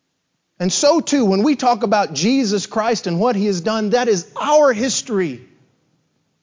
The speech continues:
because we wear his name. And I should not be ashamed to shout from the rooftops what God has done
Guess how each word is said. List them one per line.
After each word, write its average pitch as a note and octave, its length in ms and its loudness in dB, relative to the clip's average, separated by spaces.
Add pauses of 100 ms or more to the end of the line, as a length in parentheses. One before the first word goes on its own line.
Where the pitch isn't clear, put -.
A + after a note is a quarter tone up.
(880)
because E3 280 -2
we F3+ 100 0
wear G3 240 2
his D#3+ 220 -2
name. G#2+ 400 -10 (2000)
And C3+ 120 -12
I A3 140 -2
should A3+ 280 -2
not F#3+ 240 -4
be F3+ 140 -2
ashamed D#3+ 460 -4
to E3+ 60 -4
shout E3+ 380 -2
from D#3 160 -2
the C#3 80 -2
rooftops C#3+ 580 -2
what B2 200 -6
God D3 380 0
has A#2+ 220 -8
done C3+ 520 -4